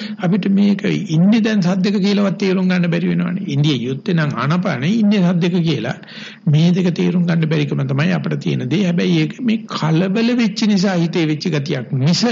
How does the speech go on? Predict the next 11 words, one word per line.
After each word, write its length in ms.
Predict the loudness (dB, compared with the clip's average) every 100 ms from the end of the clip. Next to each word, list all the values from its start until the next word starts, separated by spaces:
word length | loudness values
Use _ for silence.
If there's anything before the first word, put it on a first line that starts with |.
| -2 -4 -6 -10 -16 -10
හිතේ 380 | -4 -2 0 -2
ප්‍රකෘතියේ 840 | -2 -4 -2 -2 -2 -2 -2 0 0
ඒක 220 | 0 -2 -4
තියෙනවා. 420 | -4 -4 -4 -8 -14 -16 -12 -10 -12 -14 -14 -14 -14 -14 -12 -14 -20 -20 -18 -14 -10 -8 -10 -12 -12 -8 -2
මෙන්න 260 | 2 4
මේකට 380 | 4 2 0 -2 -4
කලබල 440 | -2 0 2 2 2
නොවීම 420 | 2 0 -2 -2 -4 -8 -18 -16 -14 -10 -10 -10 -8
වැරද්දක් 460 | -4 -2 -2 -4
වුණයි 240 | -2 -2 0
කියලා 260 | -2 -4